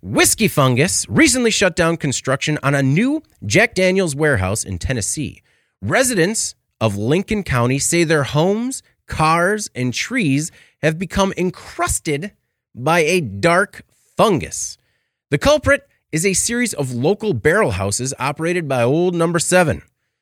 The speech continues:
The fungus isn't dangerous, and it feeds on ethanol vapors. It has a history of impacting areas around distilleries as well as those around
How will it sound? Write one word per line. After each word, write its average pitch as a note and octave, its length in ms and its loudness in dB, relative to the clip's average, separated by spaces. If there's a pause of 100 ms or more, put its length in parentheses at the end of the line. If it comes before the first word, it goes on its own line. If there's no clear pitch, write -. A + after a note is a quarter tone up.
(380)
The D#3 80 2
fungus C4+ 380 2
isn't C4 260 0
dangerous, F3+ 600 0 (160)
and A3 460 2
it C#3 140 -4
feeds G3 340 -4
on E3 220 0
ethanol C3+ 500 -4
vapors. D#2 480 -8 (380)
It C#3+ 100 0
has G#3 180 2
a G3+ 60 -2
history D3+ 480 0
of A#2 180 -2
impacting D3+ 560 -6
areas A#2 500 0 (200)
around D3+ 320 -2
distilleries A2 580 -4
as G#2 120 -8
well G2+ 180 -2
as F#2+ 160 -4
those F2 260 -6
around E2 420 -8